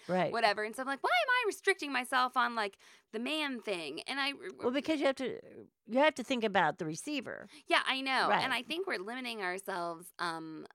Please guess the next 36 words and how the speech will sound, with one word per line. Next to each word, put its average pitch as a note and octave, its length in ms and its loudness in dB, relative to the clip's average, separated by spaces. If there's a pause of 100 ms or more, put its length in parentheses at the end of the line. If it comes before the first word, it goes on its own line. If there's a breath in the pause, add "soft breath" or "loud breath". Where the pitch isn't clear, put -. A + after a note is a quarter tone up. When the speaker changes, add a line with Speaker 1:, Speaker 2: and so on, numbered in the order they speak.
(140)
Speaker 2:
un-, F3 340 -6 (340)
unbeknownst G#3 800 -4
to A3+ 80 -4
ourselves. G3 560 0
I - 40 -8
think A3+ 180 4
we're E3+ 100 4
Speaker 1:
Right. - 0 -
Speaker 2:
putting C#4+ 360 -2
some, A3 320 -8 (380 soft breath)
I - 40 -20
think F#4 140 -2
we're G#4+ 120 4
putting C#4 340 -2
some B3+ 160 -10
regulations G#3+ 640 -2
there B3 200 -2
that A#3+ 100 -12
don't G#3+ 200 -2
exist, G3+ 540 -4 (300 loud breath)
because B3+ 260 -4 (140)
I D4 260 4
made C4+ 440 -4 (260)
dish E4+ 260 -2
towels F3+ 580 -2 (220 soft breath)
for B3+ 180 -2
my A#3 160 0
mother-in-law A3+ 920 2
and, F#3 420 -4 (120)
uh, E3 420 0
father-in-law. G#3 840 2
Speaker 1:
Right. D3+ 240 4 (120)
Speaker 2:
And C4+ 380 -8 (300)
I B3 380 2
was G#3 220 -4
thinking B3 760 -4